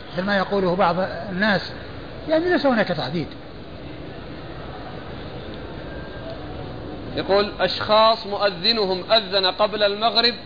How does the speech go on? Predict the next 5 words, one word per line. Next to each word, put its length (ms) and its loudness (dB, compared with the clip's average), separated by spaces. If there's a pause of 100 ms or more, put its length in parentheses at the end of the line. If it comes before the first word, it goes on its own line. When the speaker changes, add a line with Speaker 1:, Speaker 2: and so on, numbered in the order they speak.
Speaker 2:
بخمسة 540 0
عشر 300 4
دقيقة، 480 4 (1000)
ولكن 480 4
الصلاة 560 4